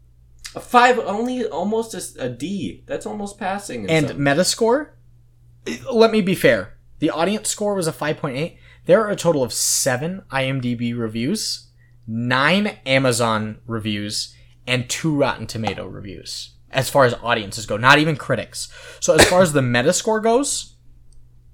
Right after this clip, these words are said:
Speaker 2: not applicable again.
Speaker 1: Okay.
Speaker 2: Because for Liar Liar Vampire, there are only two critic reviews. One,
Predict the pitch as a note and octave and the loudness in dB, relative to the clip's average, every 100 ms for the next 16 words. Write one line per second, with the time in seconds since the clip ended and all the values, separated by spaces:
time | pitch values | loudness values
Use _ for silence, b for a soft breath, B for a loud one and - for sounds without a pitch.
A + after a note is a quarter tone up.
0 | - - - - C3+ A#2+ C#3 A#2 A2 G#2 | -20 -20 -16 0 2 2 0 -4 -4 -4
1 | G2+ G#2+ F2 D#2+ - - - C3 B2+ B2+ | -2 -4 -6 -14 -20 -10 -2 0 0 -2
2 | C3 C#3+ F3+ E3+ C#3+ - - - _ _ | 0 2 4 2 2 -2 -4 -8 _ _
3 | - _ _ - - - F#3 G3 A3+ C4+ | -20 _ _ -20 -20 -4 2 4 4 0
4 | - - - - - - E3 E3 D#3+ D3+ | -6 -20 -20 -20 -14 0 4 6 6 4
5 | C#3 C3 A#2+ C3+ D3+ - _ - D3+ E3 | 2 0 -2 -6 -8 -14 _ -2 6 6
6 | D#3 D3+ D#3 D3 C3+ - - A#3 A#3 - | 6 4 2 0 -2 -4 2 2 4 0
7 | C3+ - A2+ G#2+ F2+ A2+ - - C3 D3 | 0 0 -6 -8 -12 -10 -10 -10 -2 2
8 | D#3 G#3+ | 2 0